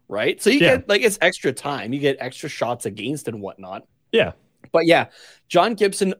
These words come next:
Speaker 1: owns the top three spots for saves by a Ducks goaltender in a game. Um,
Speaker 2: Which speaks to how bad the team has been, but it also speaks to just how good John Gibson is. And if he was on a decent team, like,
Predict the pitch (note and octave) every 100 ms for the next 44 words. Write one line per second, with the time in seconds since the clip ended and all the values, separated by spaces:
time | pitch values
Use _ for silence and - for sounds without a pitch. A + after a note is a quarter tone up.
0 | - D3 E3+ G3+ A3+ - C#3+ C3+ - -
1 | D3 - - C#3 C#3+ D#3 D#3 - - C3+
2 | B2 F#2 - - _ - _ _ - D3+
3 | C3 B2+ - - B2 C3+ D3 C#3+ - C#3
4 | A#2+ A2+ G#2+ B2 C3+ - B2 A#2+ - B2
5 | B2+ B2+ C3+ A2+ A2+ G#2 G2+ G2+ E2+ A1
6 | - _ - _ _ - B2 B2 B2 B2
7 | B2 B2+ - D#3 - - - G#3 G#3+ -
8 | F#3 D#3 D3 A#2 B2+ B2+ A2+ - C#3 C3+
9 | A2+ G#2 F#2 F2+ _ - G2+ G#2+ F#2 F#2+
10 | G#2 C3 C#3+ D#3+ E3+ C#3 D3+ B2+ C3+ B2+
11 | C3+ C3+ G#2 G#2+ A#2+ A2 A2+ G#2+ A#2 -
12 | C#3+ D3 A2 A#2+ A#2+ A2 - F#2+ G#2+ G#2
13 | - F#2 F#2 A#2 G2+ A2 F2+ A#2 A#2 F#2+